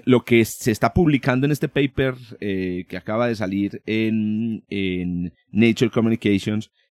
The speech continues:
es que, eh, los cambios inducidos por Marte produjeron cambios en el clima de la Tierra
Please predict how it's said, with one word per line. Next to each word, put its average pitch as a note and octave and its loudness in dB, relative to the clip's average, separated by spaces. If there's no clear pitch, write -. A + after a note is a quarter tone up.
es A2+ 2
que, D3 2
eh, A2+ 4
los A2+ 2
cambios D3+ 2
inducidos B2+ 4
por D3 -2
Marte B2 -2
produjeron A2+ 6
cambios D3+ 0
en G#2 -2
el F#2 -6
clima A#2 0
de A2+ -4
la G#2 -4
Tierra G#2 -4